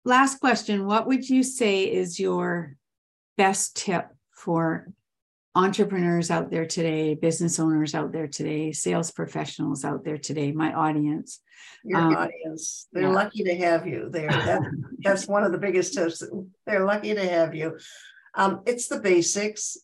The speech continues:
Speaker 2: and I don't have to think about it. I mean, if you're talking to somebody, just put a smile on your face.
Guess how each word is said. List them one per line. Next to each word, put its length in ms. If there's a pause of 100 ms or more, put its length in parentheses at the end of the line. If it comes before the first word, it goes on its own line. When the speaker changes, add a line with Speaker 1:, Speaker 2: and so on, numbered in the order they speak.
(120)
Speaker 2:
and 160
I 100
don't 160
have 120
to 100
think 260
about 380
it. 220
I 100
mean, 200
if 160
you're 100
talking 460
to 60
somebody, 540
just 280
put 100
a 60
smile 400
on 120
your 140
face. 560